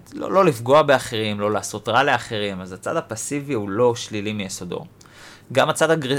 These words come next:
האגרסיבי הוא לא שלילי מיסודו, כי הוא ש-, שם את המקום, אה, שם את האדם במקום שהוא דואג לעצמו. הוא אומר, "תשמע, עכשיו זה אני. עזוב, לא מעניין אותי מה אנשים אחרים, עכשיו אני." וגם זה מאוד חשוב.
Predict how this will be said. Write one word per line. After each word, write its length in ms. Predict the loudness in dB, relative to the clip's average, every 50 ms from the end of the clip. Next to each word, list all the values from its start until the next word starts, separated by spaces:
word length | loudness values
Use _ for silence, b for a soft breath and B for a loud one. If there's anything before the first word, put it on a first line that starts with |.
| 0 2
האגרסיבי 640 | 2 2 4 2 0 -2 -2 0 0 0 0 2 2
הוא 140 | 2 2
לא 100 | 2 0
שלילי 320 | -2 -4 -4 -4 -4 -4 -4
מיסודו, 520 | -4 -4 -6 -6 -6 -8 -8 -8 -8 -10 -10 B B B B B B B B B _
כי 200 | -14 -6 -2 0
הוא 380 | 0 0 0 0 0 -2 -2 -6 -10 -16 -20 -20 _ _ _ -20 _ _ _ -20 -20 _ _ _ -12
ש-, 440 | -10 -10 -10 -10 -12 -12 -8 -2 0
שם 140 | 0 0 2
את 60 | 0
המקום, 560 | 0 0 0 -4 -2 0 0 0 0 -2 -6 -10 -10 -8
אה, 60 | -8 -8 -2
שם 220 | 0 0 0 0
את 100 | 0 2
האדם 360 | 2 2 2 2 0 0 0
במקום 480 | 0 -2 -2 -4 -4 -4 -4 -6 -4 -6
שהוא 220 | -10 -8 -8 -4
דואג 220 | 0 2 2 2 2
לעצמו. 320 | 0 -2 -2 -4 -6 -6
הוא 100 | -6 -6 -8 -14 -20 -20 -12
אומר, 120 | -10 -8 -8
"תשמע, 180 | -6 -4 -4
עכשיו 260 | -2 -2 0 0 0 0
זה 140 | 0 -2
אני. 120 | -4 -4 -6 -10 -12 -10
עזוב, 300 | -8 0 4 4 4 4
לא 80 | 4 2
מעניין 180 | 2 2 0 0
אותי 120 | 0 -2
מה 160 | 0 0 0
אנשים 360 | -2 -2 -4 -6 -6 -6 -6
אחרים, 480 | -8 -8 -8 -6 -4 -4 -2 -2 -2 -4 -6 -10 -12 _ _
עכשיו 360 | -8 -2 2 2 4 4 4
אני." 160 | 0 -2 -4 -6 -12 _ _ _ B B B B B B B B B B B -4
וגם 240 | -2 0 2 0 2
זה 180 | 4 4 4
מאוד 200 | 4 4 2 0
חשוב. 320 | -2 -8 -14 -12 -12 -12